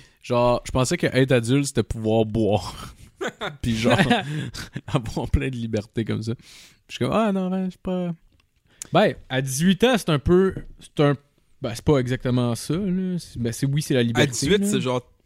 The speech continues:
Speaker 3: t'as toute la liberté possible, mais en étant le même retardé que t'es pendant depuis
Speaker 2: Ouais,
Speaker 3: que
Speaker 2: c'est
Speaker 3: t'es
Speaker 2: ça, t'es
Speaker 3: ado,
Speaker 2: encore un
Speaker 3: là.
Speaker 2: adolescent,
Speaker 1: Ouais,
Speaker 2: t'es
Speaker 1: ouais,
Speaker 2: pas un
Speaker 1: ouais.
Speaker 2: adulte.
Speaker 3: Fait que genre,
Speaker 1: T'as pas évolué
Speaker 3: ouais.
Speaker 1: depuis dix-sept, là, c'est pas, euh,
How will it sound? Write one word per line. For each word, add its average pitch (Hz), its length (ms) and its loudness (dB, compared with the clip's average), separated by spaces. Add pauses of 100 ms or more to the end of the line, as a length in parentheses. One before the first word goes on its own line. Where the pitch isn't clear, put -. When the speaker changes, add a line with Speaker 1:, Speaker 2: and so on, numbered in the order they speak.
(240)
Speaker 3:
t'as 131 180 0
toute 180 180 -2
la 151 100 -2
liberté 131 440 -2
possible, 139 480 -2
mais 131 120 -2
en 117 40 -4
étant 135 340 -4
le 123 160 -6
même 135 240 -2
retardé 123 640 0 (120)
que - 80 -16
t'es 143 240 -4
pendant 127 280 -4
depuis 127 160 0
Speaker 2:
Ouais, 196 160 8
Speaker 3:
que 147 60 2
Speaker 2:
c'est 143 40 0
Speaker 3:
t'es 131 80 2
Speaker 2:
ça, 160 100 6
t'es 143 100 0
Speaker 3:
ado, - 80 2
Speaker 2:
encore 180 120 2
un 226 60 4
Speaker 3:
là. 175 60 4
Speaker 2:
adolescent, 131 480 4
Speaker 1:
Ouais, 139 40 -2
Speaker 2:
t'es 110 80 -2
Speaker 1:
ouais, 104 140 0
Speaker 2:
pas 185 140 4
un 160 40 2
Speaker 1:
ouais. 139 60 2
Speaker 2:
adulte. 151 180 4
Speaker 3:
Fait 143 60 2
que 147 80 6
genre, 139 160 4 (120)
Speaker 1:
T'as 202 60 6
pas 214 60 4
évolué 131 340 4
Speaker 3:
ouais. 139 100 0
Speaker 1:
depuis 123 160 0
dix-sept, 120 480 -2
là, 104 200 -2
c'est - 120 -12
pas, 110 100 -4
euh, 98 520 -2